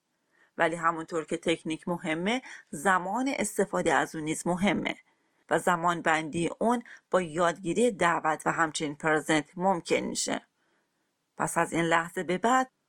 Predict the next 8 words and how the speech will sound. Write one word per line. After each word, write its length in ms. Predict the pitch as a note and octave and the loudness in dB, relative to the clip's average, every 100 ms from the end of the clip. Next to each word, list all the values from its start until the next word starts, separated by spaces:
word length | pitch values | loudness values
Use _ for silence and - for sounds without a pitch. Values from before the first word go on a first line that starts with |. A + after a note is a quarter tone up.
| _ | _
فرض 420 | A3 A#3+ A#3+ A#3 | 0 2 0 -2
می‌کنم 400 | G3 F#3+ E3+ D#3 | -2 0 0 0
که 120 | F3 | -4
شما 280 | - E3+ F3 | -4 0 -2
کتاب 440 | - D#3+ E3 D#3+ | -2 -4 -2 -2
دعوتگر 680 | - D#3+ D#3 D#3+ D#3+ D#3+ D#3 | 2 2 2 0 -2 0 0
حرفه‌ای 480 | D#3+ D#3+ D#3+ F3+ G#3 | 0 -4 -2 0 2
رو 180 | A#3+ | 2